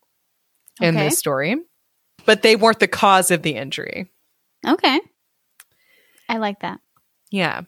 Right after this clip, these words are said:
Speaker 1: And then my final prediction, the main character is a peasant man.
Speaker 2: I'll take all of them.
Speaker 1: Okay.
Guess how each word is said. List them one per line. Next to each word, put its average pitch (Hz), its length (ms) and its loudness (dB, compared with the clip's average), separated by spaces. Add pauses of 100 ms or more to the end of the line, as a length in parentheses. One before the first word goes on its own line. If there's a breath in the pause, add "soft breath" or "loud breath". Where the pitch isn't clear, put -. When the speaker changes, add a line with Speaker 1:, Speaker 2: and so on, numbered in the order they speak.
(720)
Speaker 1:
And 202 180 4
then 202 600 2
my 180 320 2
final 285 440 2
prediction, 185 920 -2 (960)
the 233 180 4
main 220 280 4
character 185 600 4
is 160 400 -2
a 151 540 -2 (340)
peasant 143 560 -6
man. 101 400 -10 (540)
Speaker 2:
I'll 208 180 0
take 311 320 4
all 254 240 4
of 220 160 2
them. 165 480 -6
Speaker 1:
Okay. 196 380 2